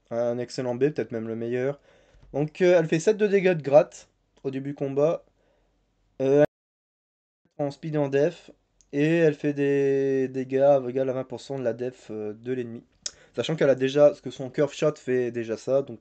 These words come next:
euh, c-, c'est un briseur de mur littéralement, euh, Bernadetta. Paranoia, donc elle met null follow-up, donc ça empêche de faire une double attaque, euh... Elle est pas, elle peut pas, euh, elle annule les effets qui garantissent à l'ennemi de faire une double attaque, on va dire.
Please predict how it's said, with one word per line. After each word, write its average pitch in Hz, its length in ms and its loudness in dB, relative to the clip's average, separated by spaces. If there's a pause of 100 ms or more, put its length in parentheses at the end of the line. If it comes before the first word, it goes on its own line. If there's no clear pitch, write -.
(120)
euh, 82 100 -10
c-, - 360 -20 (600)
c'est - 240 0
un 202 80 10
briseur 190 320 4
de 202 100 4
mur 175 220 2
littéralement, 147 720 2
euh, 123 80 -4
Bernadetta. 123 680 -6 (600)
Paranoia, 175 800 6 (440)
donc 131 240 -10
elle 135 140 -2
met 147 260 0
null 156 160 -4
follow-up, 160 480 0 (100)
donc 127 220 -12
ça - 100 -10
empêche 139 300 -4
de 127 100 -6
faire 131 220 -6
une 127 80 -10
double 127 160 -8
attaque, 127 420 -8
euh... 113 400 -12 (1400)
Elle 123 120 -4
est 127 40 -2
pas, 156 200 4
elle 131 80 2
peut 151 140 -8
pas, 170 120 6
euh, 160 380 6
elle 143 100 6
annule 160 220 2
les 151 160 -2
effets 160 220 -2
qui 139 220 -14
garantissent 139 360 -4
à 139 80 -2
l'ennemi 135 200 -8
de 135 80 -12
faire 127 120 -6
une 120 60 -8
double 123 140 -8
attaque, 120 300 -6
on 127 60 -12
va 120 80 -8
dire. 131 180 -6